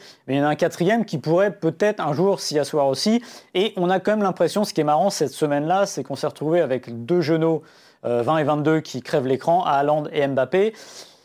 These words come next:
Et les, les deux, les deux vieux, entre guillemets, les deux très grands, qui peut-être, bah, vont commencer à décliner, ne serait-ce que collectivement.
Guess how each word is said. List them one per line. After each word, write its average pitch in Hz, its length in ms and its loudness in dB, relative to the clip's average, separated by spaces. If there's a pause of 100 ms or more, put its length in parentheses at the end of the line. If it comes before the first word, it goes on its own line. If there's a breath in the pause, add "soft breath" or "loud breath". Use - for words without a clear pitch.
(560 loud breath)
Et 214 180 2
les, 170 280 4
les 160 200 2
deux, 175 200 4
les 156 140 2
deux 151 180 2
vieux, 165 280 2
entre 139 220 0
guillemets, 143 240 0
les 127 140 2
deux 156 180 2
très 170 240 0
grands, 190 380 2 (100)
qui 220 340 2
peut-être, 196 540 0
bah, 185 320 2
vont 156 180 0
commencer 175 640 0
à 147 400 2
décliner, 156 560 0
ne 160 120 0
serait-ce 160 300 -2
que - 80 -2
collectivement. 147 760 0